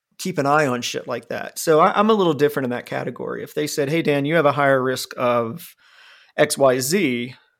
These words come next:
I'd say, "Okay, well, what do we, what sort of annual test should I do to keep an eye on it and kinda try to catch it a little bit sooner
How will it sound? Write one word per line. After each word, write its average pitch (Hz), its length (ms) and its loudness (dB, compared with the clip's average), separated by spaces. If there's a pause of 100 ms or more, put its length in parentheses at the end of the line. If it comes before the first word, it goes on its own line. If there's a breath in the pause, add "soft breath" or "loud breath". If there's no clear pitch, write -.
(160)
I'd 139 140 -6
say, 180 120 -2
"Okay, 127 300 2
well, 143 180 0
what 147 100 6
do 147 80 2
we, 139 280 -4 (360 soft breath)
what 160 120 -2
sort 165 160 6
of 151 120 4
annual 143 380 4
test 143 300 4
should 135 180 -2
I 127 100 4
do 127 520 0
to - 100 -14
keep 131 200 -8
an 123 80 -4
eye 135 220 2
on 120 200 -2
it 120 100 -6
and 139 100 -18
kinda 120 220 -4
try 131 200 -2
to 117 80 -2
catch - 360 -4
it 127 100 -8
a 120 40 -8
little 120 200 -4
bit 117 240 -6
sooner 120 600 -4